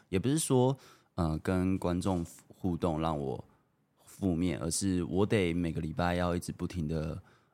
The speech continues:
呃，产出内容。所以你用直播的时候，你得一直讲话嘛，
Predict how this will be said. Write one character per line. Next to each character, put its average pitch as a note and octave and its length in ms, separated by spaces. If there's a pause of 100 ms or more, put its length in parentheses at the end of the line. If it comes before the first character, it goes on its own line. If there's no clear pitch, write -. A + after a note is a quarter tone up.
呃， D#2 520
产 E2+ 240
出 F#2 640
内 B2 220
容。 A#1+ 280
所 F2 240
以 F#2 40
你 F#2+ 120
用 C3 200
直 E2+ 180
播 G2+ 180
的 G2 80
时 D#2+ 160
候， F2 120
你 F2+ 80
得 E2 120
一 F2+ 80
直 - 120
讲 - 240
话 F2+ 280
嘛， - 140